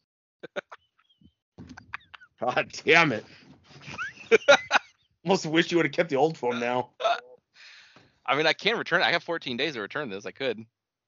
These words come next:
Speaker 1: <sighs> Do it.
Speaker 2: I tried to tr-,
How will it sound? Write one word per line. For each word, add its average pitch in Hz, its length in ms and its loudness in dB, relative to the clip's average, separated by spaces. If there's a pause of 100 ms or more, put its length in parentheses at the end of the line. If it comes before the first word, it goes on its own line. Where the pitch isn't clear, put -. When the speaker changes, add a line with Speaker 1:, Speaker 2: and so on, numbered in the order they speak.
(100)
Speaker 1:
<sighs> - 400 -20
Do 101 220 -6
it. 98 100 -8 (1120)
Speaker 2:
I 165 140 4
tried 151 460 2
to 139 100 -10
tr-, - 220 -12